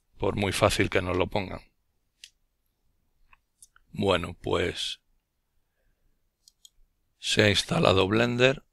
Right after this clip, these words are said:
vamos a comprobarlo. En gráficos, Blender.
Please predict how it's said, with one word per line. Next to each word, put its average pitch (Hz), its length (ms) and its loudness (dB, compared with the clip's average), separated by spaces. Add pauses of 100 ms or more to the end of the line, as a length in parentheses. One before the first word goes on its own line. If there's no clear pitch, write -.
vamos 95 360 -4
a 98 60 0
comprobarlo. 101 840 -2 (2250)
En 92 240 -8
gráficos, 113 840 0
Blender. 92 680 0